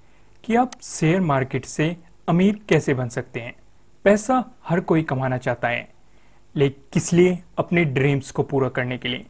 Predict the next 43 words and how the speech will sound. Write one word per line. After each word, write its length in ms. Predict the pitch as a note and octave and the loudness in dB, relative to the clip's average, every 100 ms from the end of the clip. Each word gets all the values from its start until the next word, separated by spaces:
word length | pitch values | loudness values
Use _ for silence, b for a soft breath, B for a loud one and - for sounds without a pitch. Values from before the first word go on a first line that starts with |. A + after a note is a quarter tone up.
| b b - | b b -4
या 60 | F#3+ | -4
फिर 280 | - B3+ - - | 0 -2 -4 -4
अपनी 300 | - G3+ G#3 | -2 2 2
ज़िंदगी 420 | C3 C#3 B2+ D#3 | 2 -2 -2 -4
को 140 | D3+ G3+ | 0 0
बेहतर 460 | C#3 C3 B2+ C#3 | 2 0 0 0
बनाने 340 | B2+ B2+ A#2+ A#2+ | 0 -2 -2 -4
के 120 | A#2+ | -6
लिए, 180 | A#2+ - - - | -6 -8 -14 -8
या 60 | B2+ | -6
फिर 180 | C#3+ | -6
सुख 380 | C#3+ - F#3 F#3+ | -8 0 0 0
सुविधाओं 600 | - D#3 C3+ A#2+ B2+ C3 | -8 -4 -4 -2 -2 -4
के 120 | C3 | -4
लिए। 200 | B2 C3 - b b b b | -8 -8 -14 b b b b
हर 200 | - A3+ | -2 -2
किसी 300 | - F#3+ F#3+ | 0 0 -2
के 180 | E3 B3+ - | -4 -4 -2
अपने 280 | D3+ F3+ F#3+ | -2 0 0
अपने 280 | D#3 E3 F#3+ | 0 -2 -2
रीज़न 320 | C#3 C3 C#3+ | 0 0 0
होते 240 | B2+ B2+ | -2 -2
हैं, 180 | B2 A#2+ - b b b | -4 -4 -10 b b b
कुछ 180 | C4+ G#3 | -4 -4
सपने 400 | - F3 D#3+ F3 | -2 -4 0 -2
होते 240 | C#3 B2+ B2 | -2 -4 -6
हैं। 180 | B2+ - b b - | -8 -14 b b -6
जैसे 200 | E3 C4 | -2 0
मैं 120 | C4+ | 0
कुछ 200 | C4+ G3 | -2 -4
सपने 340 | - F#3 A3 | -2 -2 0
यहाँ 160 | F#3+ D3 | 0 -2
पे 140 | F3 | 0
डिस्कस 440 | D3+ C#3 - E3 - | 0 0 -4 -8 -4
कर 120 | D3 | -2
लेता 240 | C3 B2+ | -2 -4
हूँ। 180 | B2+ D3 - b b b - | -6 -6 -12 b b b 2
कोई 180 | F#3 G#3+ | 4 4
अपना 320 | G3+ F#3+ G3+ | 2 2 2
घर 280 | D#3 C3 C#3+ | 0 -2 -2
खरीदना 440 | - C3 B2+ C3 | -2 -4 -2 -4
चाहता 320 | B2+ B2 B2+ | -2 -4 -4
है 120 | B2 | -6